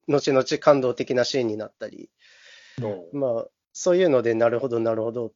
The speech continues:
Speaker 1: て思って見てて気持ちよかったですね。で、大落ちというか、製薬会社の知見だったっていうのは、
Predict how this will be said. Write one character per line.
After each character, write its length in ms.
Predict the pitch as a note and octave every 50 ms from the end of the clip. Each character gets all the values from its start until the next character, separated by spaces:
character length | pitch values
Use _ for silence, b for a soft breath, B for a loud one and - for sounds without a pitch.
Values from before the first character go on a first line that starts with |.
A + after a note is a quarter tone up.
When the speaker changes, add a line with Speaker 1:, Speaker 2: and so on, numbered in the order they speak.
| _
Speaker 1:
て 80 | - -
思 180 | - A#2+ A#2+ A#2+
っ 20 |
て 320 | - _ - A#2+ A#2 A2+ A2
見 160 | A#2 B2 A#2
て 140 | - B2+ A2+
て 340 | - - - - - - _ _
気 100 | - C3+
持 100 | A#2+ A2+
ち 100 | - C#3
よ 60 | A#2+
か 120 | - - -
っ 80 | -
た 220 | _ - - - -
で 80 | - -
す 180 | - - -
ね。 160 | - - _ _ _ _ _ _ _ _ _ _ _ _ _ _ _ _ _ -
で、 560 | B2+ B2 B2 B2 B2 B2 A#2+ A#2+ A#2+ - _ _ _ _ _ _ _
大 220 | D#3+ D#3+ E3+ D#3+
落 200 | E3 E3+ - -
ち 40 | -
と 80 | - E3+
い 80 | E3
う 60 | D#3+
か、 140 | - - G#2+
製 180 | - - F#3 F#3
薬 240 | G3 F#3+ - G#3 G3
会 180 | G#3 G3+ F#3
社 140 | - D3+ B2+
の 260 | A#2 A2+ G#2+ A2 G#2+ -
知 160 | - - - -
見 240 | D3+ C3+ C3 C3+
だ 100 | C3 C#3
っ 100 | C#3+ -
た 120 | _ B2+ A2+
っ 80 | -
て 100 | _ A#2+
い 80 | A2+ A2+ A2
う 60 | A2
の 140 | A2 G#2+ G#2+
は、 340 | A2+ A2+ A2 G#2 - -